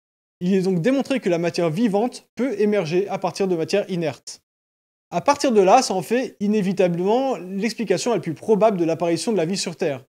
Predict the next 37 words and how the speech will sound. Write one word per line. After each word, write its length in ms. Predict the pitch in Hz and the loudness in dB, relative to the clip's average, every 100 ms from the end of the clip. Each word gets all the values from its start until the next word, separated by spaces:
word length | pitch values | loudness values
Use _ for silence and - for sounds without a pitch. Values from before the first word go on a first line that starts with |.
| _ | _
On 60 | 139 | -8
sait 160 | 214 | -6
que 80 | 214 | -2
la 80 | 170 | 0
matière 280 | 160 156 180 | -2 -4 -4
organique 460 | 156 160 156 - - | -2 -2 -4 -10 -8
peut 120 | 254 | -2
apparaître 340 | - 220 202 190 | 0 2 2 0
de 60 | |
cette 200 | 185 185 | 0 -4
manière, 460 | 165 160 170 262 262 - _ _ - | -4 -4 -4 -4 -6 -12 _ _ -14
on 80 | 147 | -6
sait 160 | 226 | -4
qu'elle 160 | - 156 | 0 0
est 140 | 175 | 2
apparue 300 | 175 160 151 | 0 0 -2
sur 200 | 135 147 | -4 -6
Terre, 240 | - 285 - | -4 -4 -4
puisqu'on 260 | 139 135 | -10 -6
est 80 | 143 | 0
là, 280 | 214 302 - _ _ _ _ _ | 2 0 -6 _ _ _ _ _
et 260 | 240 302 262 - | 0 0 0 -6
c'est 240 | - 226 | -6 -4
une 80 | 226 | -2
explication 480 | 196 202 196 185 269 | -2 0 0 0 0
compatible 500 | 214 180 - 254 240 | 0 0 0 -2 -2
avec 260 | 170 180 208 | -2 -2 -2
tout 120 | - | -2
le 60 | 220 | 0
reste 200 | 220 185 | 0 0
de 60 | |
nos 120 | 175 170 | -2 0
connaissances. 640 | 196 185 - 131 - - _ _ _ _ - | 0 0 -2 -8 -14 -20 _ _ _ _ -2
Jusqu'à 340 | 180 294 247 | 0 4 2
preuve 200 | - 233 | 6 4
du 120 | 160 | 4
contraire, 560 | 151 180 269 302 285 | -4 -2 4 6 6